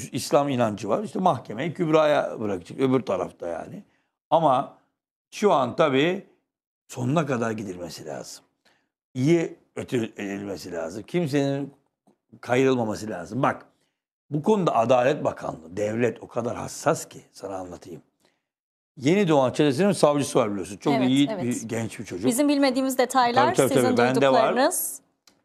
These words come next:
Speaker 1: Genç de bir a-, arkadaşımız, hatta o resmi vardı bir tane.
Speaker 2: Evet.
Speaker 1: O herif böyle tutuklanırken hatta o resim varsa
Speaker 2: Evet.
Speaker 1: savcı
Speaker 2: Tek bir
Speaker 1: duruyor. Hakan
Speaker 2: şekilde
Speaker 1: Bey, aynen,
Speaker 2: duruyor.
Speaker 1: aynen.
Speaker 2: Aynen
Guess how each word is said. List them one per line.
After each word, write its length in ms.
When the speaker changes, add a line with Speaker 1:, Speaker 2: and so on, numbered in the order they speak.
Speaker 1:
Genç 340
de 100
bir 320
a-, 260
arkadaşımız, 680
hatta 220
o 120
resmi 320
vardı 320
bir 80
tane. 380
Speaker 2:
Evet. 220
Speaker 1:
O 40
herif 220
böyle 140
tutuklanırken 720
hatta 120
o 120
resim 300
varsa 460
Speaker 2:
Evet. 200
Speaker 1:
savcı 320
Speaker 2:
Tek 80
bir 60
Speaker 1:
duruyor. 180
Hakan 200
Speaker 2:
şekilde 220
Speaker 1:
Bey, 120
aynen, 340
Speaker 2:
duruyor. 120
Speaker 1:
aynen. 120
Speaker 2:
Aynen 80